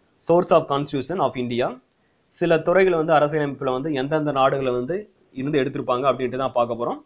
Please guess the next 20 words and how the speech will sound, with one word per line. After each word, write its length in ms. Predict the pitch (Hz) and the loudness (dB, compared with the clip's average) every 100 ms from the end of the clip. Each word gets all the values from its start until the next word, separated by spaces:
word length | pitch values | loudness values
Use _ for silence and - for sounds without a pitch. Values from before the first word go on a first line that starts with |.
| _ _ _ - | _ _ _ -6
இந்த 100 | 165 165 | 0 2
வீடியோ 240 | 196 214 196 | 4 4 4
கொஞ்சம் 200 | 170 143 135 | 2 2 0
lengtha 240 | 165 170 156 | 2 4 4
இருந்தாலும் 300 | 139 165 151 | 4 2 0
நிச்சயமா 300 | 151 185 185 160 | -2 0 0 0
இதுல 160 | 143 | -2
இருக்க 140 | 131 147 127 | -2 -2 -2
தகவல் 260 | 135 147 127 | 0 0 2
எல்லாமே 240 | 135 147 139 | 2 0 -2
மிக 140 | 139 139 | -4 -6
முக்கியமானது. 480 | 123 143 131 120 151 | -8 -6 -4 -2 -2
எக்ஸாம்ஸ்ல 420 | 135 170 175 151 131 139 | -2 -4 -4 -6 -4 -2
கேட்கக்கூடிய 420 | 151 160 147 127 311 | -2 -2 -2 -2 -2
தகவல் 260 | 151 135 127 | 0 0 2
எல்லாம் 180 | 127 147 | 0 0
தான் 80 | 135 | -2
நம்ம 140 | 123 | -4
இந்த 100 | 120 117 | -4 -4
வீடியோல 240 | 131 131 | -4 -4